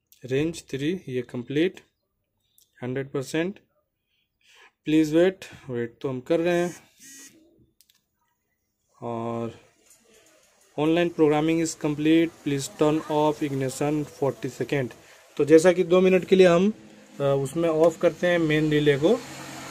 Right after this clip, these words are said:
अ, चाबी को, उसके लिए हम यहाँ पे भी ऑफ कर देंगे और यहाँ पे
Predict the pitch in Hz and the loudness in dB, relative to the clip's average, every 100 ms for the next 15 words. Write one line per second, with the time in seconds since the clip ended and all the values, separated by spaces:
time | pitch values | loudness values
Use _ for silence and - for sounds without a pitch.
0 | 143 139 127 143 139 139 135 185 214 143 | -4 -2 0 0 0 0 -4 -4 -4 -6
1 | - 156 143 170 180 139 131 131 131 127 | -4 -2 -2 -4 -4 -6 -4 -4 -6 -4
2 | 151 254 - - - - 147 147 - 147 | -2 -4 -8 -20 -20 -10 -4 -4 -2 -4
3 | 135 147 185 220 - 135 165 147 131 120 | -2 -4 -4 -6 -6 -2 -2 0 -4 -2
4 | - 196 | 2 2